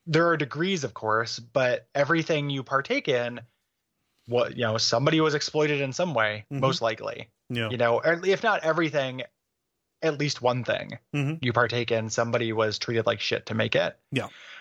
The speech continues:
Speaker 1: Um, either now or historically. So there's a level of, like,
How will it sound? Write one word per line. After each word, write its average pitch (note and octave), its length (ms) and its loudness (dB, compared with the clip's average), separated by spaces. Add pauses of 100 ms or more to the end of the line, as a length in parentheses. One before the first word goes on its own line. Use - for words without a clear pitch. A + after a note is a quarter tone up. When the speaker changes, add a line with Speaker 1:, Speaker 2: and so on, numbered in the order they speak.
(120)
Speaker 1:
Um, B2 240 2
either B2+ 260 2
now A#2+ 260 2
or A2+ 280 2
historically. A#2+ 680 0
So C3+ 300 2 (360)
there's D3+ 140 2
a D#3 60 2
level E3+ 420 2
of, B2+ 120 -2
like, A#2 340 -6